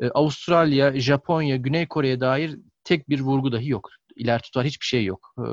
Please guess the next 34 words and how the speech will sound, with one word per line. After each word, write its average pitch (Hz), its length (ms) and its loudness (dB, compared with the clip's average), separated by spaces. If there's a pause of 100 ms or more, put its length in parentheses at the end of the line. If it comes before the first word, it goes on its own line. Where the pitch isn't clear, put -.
(180)
halbuki 123 480 0
bu 139 140 4
ülkeler 131 380 0 (380)
Çin'le 147 320 0
oluş-, 123 280 -4
olabilecek 123 540 -2
olası 127 300 -2
bir, 110 220 -4
e, 110 600 -8
krizde, 110 460 -4
bir 113 80 -4
çatışmada 131 600 -4 (300)
Amerika'nın 135 520 0
en 139 200 2
başta 110 260 -2
gelen 127 200 -2
müttefikleri 135 480 -4
belki 110 280 -2
olacak. 123 360 -2 (440)
Amerika'nın 151 640 0
Hint 156 180 2
Pasifik - 480 -4
ya 120 80 -2
da 120 60 0
Asya 135 260 0
Pasifik - 420 -8
bölgesine 123 440 0
dair 110 200 2
güvenlik, 127 600 0 (320)
e, 101 380 -6 (400)
kurgusunun 160 600 -2
ana 165 180 4
aktörleri 160 520 2
bunlar. 95 400 -6